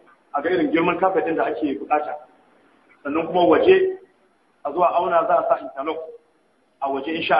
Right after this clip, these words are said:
Allah. To, amma wannan bawan Allah, ga ma, ga ma kayan aiki can, kuna gani daga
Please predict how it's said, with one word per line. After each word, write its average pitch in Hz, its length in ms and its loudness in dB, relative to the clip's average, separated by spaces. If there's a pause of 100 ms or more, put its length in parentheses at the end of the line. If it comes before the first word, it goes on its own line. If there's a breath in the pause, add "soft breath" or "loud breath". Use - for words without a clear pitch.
Allah. 135 160 2 (1800)
To, 160 60 -8
amma 180 380 6 (400)
wannan 233 320 -2
bawan 185 240 2
Allah, - 320 -8 (640)
ga 160 120 0
ma, 208 240 4
ga 170 100 2
ma 202 200 2
kayan 202 220 0
aiki 202 240 0
can, 160 140 -8
kuna 175 160 -4
gani 156 180 -4
daga 143 80 -8